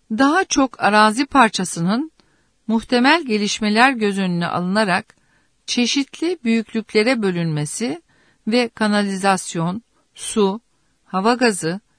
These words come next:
elektrik şebekelerinin belirli standartlara uygun olarak yapılması planlamanın hangi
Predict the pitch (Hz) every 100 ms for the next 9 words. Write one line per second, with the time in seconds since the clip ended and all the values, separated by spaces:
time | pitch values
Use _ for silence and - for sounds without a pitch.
0 | _ _ 196 214 208 214 247 - - 233
1 | 226 196 170 160 156 185 269 - _ _
2 | _ - 220 226 247 302 330 - 240 233
3 | 226 226 - 233 - 214 208 262 254 202
4 | 180 170 - 151 170 156 143 - 233 302
5 | - _ _ _ _ _ - 220 233 220
6 | 226 226 226 285 370 359 _ _ - 285
7 | 330 302 240